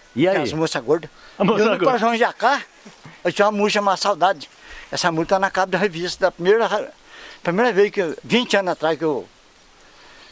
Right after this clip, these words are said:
Speaker 2: que eu passei no Globo Rural, essa mula tá na capa da revista. Essa mula foi rei da mula. Daí eu tinha levado uns burros bons, né?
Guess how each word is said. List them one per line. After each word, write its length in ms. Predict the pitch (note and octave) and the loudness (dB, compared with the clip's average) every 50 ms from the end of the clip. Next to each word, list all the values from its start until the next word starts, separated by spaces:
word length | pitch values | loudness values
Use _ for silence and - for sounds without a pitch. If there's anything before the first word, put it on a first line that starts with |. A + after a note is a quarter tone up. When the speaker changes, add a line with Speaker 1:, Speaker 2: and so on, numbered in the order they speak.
| - - - - - - | -20 -20 -20 -20 -14 -8
Speaker 2:
que 80 | - D#3+ | -4 -4
eu 40 | D3+ | -2
passei 280 | D#3+ D3 - - D#3 | -2 -2 0 0 -2
no 80 | D#3 D3+ | -2 0
Globo 180 | C#3 D#3 D3 B2+ | -2 -2 -2 0
Rural, 300 | C#3+ C#3+ C#3 D3 E3+ E3 | 0 2 2 2 2 0
essa 180 | - G3 F#3 | 0 0 -2
mula 220 | F#3 E3 D3+ E3+ E3 | 0 0 -2 -2 2
tá 120 | G3+ F#3 | 2 2
na 120 | F#3 F#3+ | 2 0
capa 200 | - - F3+ F3+ | -2 -2 -4 -2
da 80 | F3+ E3+ | -2 -4
revista. 360 | E3 D3 C#3 B2+ - - - - | -4 -4 -8 -10 -12 -12 -14 -10
Essa 160 | - A2 A2 | -8 -6 -6
mula 340 | C3+ D#3+ G#3+ C#4 D#4+ E4 D4+ | -4 -2 0 2 2 0 0
foi 200 | - C#4 A#3+ G3 | 2 0 0 2
rei 240 | D3 E3 F#3+ G#3 | 2 0 0 0
da 120 | F3 E3 C3+ | 0 -2 -2
mula. 200 | B2+ B2 B2+ - - - - - - - - - - - - - - - - - | -4 -6 -12 -12 -14 -18 -18 -18 -20 -20 -20 -20 -20 -20 -20 -20 -20 -18 -6 0
Daí 240 | D#3 F#3+ G#3 G#3 A3+ | 2 2 4 4 2
eu 80 | A#3 | 2
tinha 160 | - - C#4 | 2 2 4
levado 340 | C#4+ C4+ A#3 C4 C#4 D4 D4 | 4 4 4 4 2 2 2
uns 80 | C#4 A3 | 0 0
burros 260 | G#3+ C#4 B3 A#3+ G#3+ | 2 2 2 2 2
bons, 300 | D#3 G#3+ C#4+ E4 E4+ E4 | 2 2 2 4 2 2
né? 120 | D#4 C4 | 0 -2